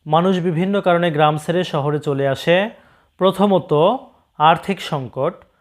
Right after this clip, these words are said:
গ্রামে আর্থিকভাবে বেশি উপার্জন করার সুযোগ থাকে না, এজন্য মানুষ অর্থের মোহে পড়ে শহরে পাড়ি জমায়। শহরে গিয়ে উন্নত চাকরি বা উন্নত পেশায় কাজ করে বেশি টাকা উপার্জন করে।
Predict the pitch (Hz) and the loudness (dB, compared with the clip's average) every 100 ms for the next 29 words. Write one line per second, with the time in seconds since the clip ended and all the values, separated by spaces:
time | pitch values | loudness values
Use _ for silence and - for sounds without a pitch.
0 | _ _ 151 147 175 185 190 170 170 185 | _ _ -4 0 2 2 2 2 -2 -6
1 | 170 185 180 190 190 156 160 - 180 180 | -2 -2 2 2 2 0 -4 -2 0 0
2 | 165 170 160 156 156 156 147 139 - 143 | 0 -2 -2 0 0 -2 -4 -4 -4 -2
3 | 160 190 214 226 - _ _ - 165 165 | 2 4 2 -2 -12 _ _ -8 -4 0
4 | 202 208 190 180 190 - 170 170 165 180 | 2 2 0 0 -2 -2 2 0 0 -4
5 | 165 160 156 165 165 160 156 147 143 143 | -2 -2 -2 -2 2 2 0 -4 -2 -2
6 | 139 131 117 120 110 90 92 _ _ _ | 0 -2 -2 -6 -10 -14 -18 _ _ _
7 | _ _ _ - 180 180 208 175 202 202 | _ _ _ 0 2 4 4 2 2 4
8 | 175 175 190 196 175 165 - 180 160 160 | 2 0 -2 -2 0 -2 0 -2 2 2
9 | 160 165 175 180 170 151 156 151 156 151 | 0 -2 -4 -4 -4 -2 -2 0 0 0
10 | - 175 160 143 143 156 151 143 160 139 | -2 -4 -2 0 -2 -2 -2 -2 -2 -2
11 | 139 131 139 127 123 107 92 | -2 -2 -4 -4 -6 -8 -12